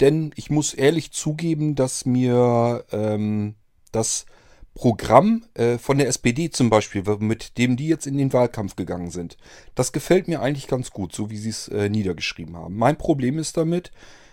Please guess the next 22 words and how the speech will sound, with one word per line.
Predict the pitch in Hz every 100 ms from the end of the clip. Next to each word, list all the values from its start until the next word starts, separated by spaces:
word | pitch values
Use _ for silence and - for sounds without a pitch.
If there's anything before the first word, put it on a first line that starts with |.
| _ -
ja, | 131
es | 123 -
hat | 135
schon | - 147
öfter | 175 202 151 113 98 -
gute | - 139 117
Wahlprogramme | 107 107 - 113 101 104 104
gegeben | 98 98 95 117 185 - - - _ _ _ _
und, | 120 127 123 -
ähm, | 123 120 117 120 123 - _ _ - _ _ _ _ _ _ -
es | 131
hat | 151 147
nichts | 143 -
gebracht, | 147 165 202 - -
weil | 113 110 -
hinterher | 131 139 139 139 139 147 175 _ _ _ - _ _ _ _ -
waren | 120 123 110 139 160
die | 151
Dinge | 165 165
einfach | 139 143 139
vom | - 127
Tisch | - 196 -